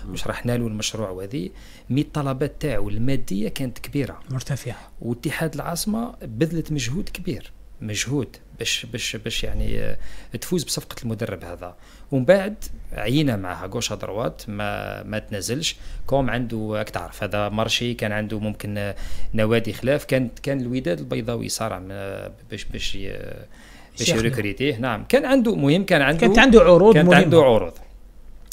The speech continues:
Speaker 2: بعدها طاحت الصفقة في الماء، لأنه المدرب، آه، رفض يتنازل، طلب تقريبا، نقول لك أنا، طلب تسعين ألف أورو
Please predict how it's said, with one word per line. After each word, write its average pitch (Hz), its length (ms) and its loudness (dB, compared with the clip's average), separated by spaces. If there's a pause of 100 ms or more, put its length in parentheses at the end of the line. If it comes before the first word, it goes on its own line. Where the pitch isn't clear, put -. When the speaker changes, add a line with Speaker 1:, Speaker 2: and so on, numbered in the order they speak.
(200)
Speaker 2:
بعدها 160 560 4 (480)
طاحت - 220 4
الصفقة - 400 0
في - 100 -8
الماء، 90 280 -8 (100)
لأنه 123 280 2
المدرب، 113 600 0 (680)
آه، 120 760 -4
رفض 139 320 -2
يتنازل، 110 680 -6
طلب 143 260 0
تقريبا، 135 540 -6
نقول 127 180 -6
لك 104 140 -10
أنا، 98 120 -12
طلب 117 240 -6
تسعين 139 480 -2
ألف - 360 -4 (240)
أورو 170 380 2